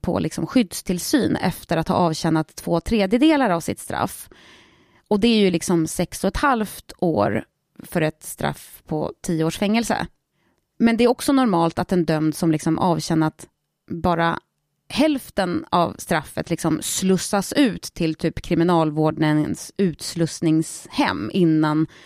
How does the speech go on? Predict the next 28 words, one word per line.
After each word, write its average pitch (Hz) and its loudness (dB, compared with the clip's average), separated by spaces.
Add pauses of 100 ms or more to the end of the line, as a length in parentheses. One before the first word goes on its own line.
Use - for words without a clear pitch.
liksom 156 0
den 156 4
slutgiltiga 151 0 (320)
frigivningen. 208 0 (420)
Och - -2
det 196 4
är 196 4
alltså 185 -2
det 165 0
som 160 -2
har 156 0
hänt 147 -4
Winnie 151 2
då 76 -4
efter - -4
redan 156 -2
fyra 165 0
år. 180 0 (840)
Och 285 2
det 294 0
sticker - -2
ju 311 4
lite 320 2
i 220 2
ögonen 190 2
på 160 -2
Jens 151 -2
anhöriga. 165 2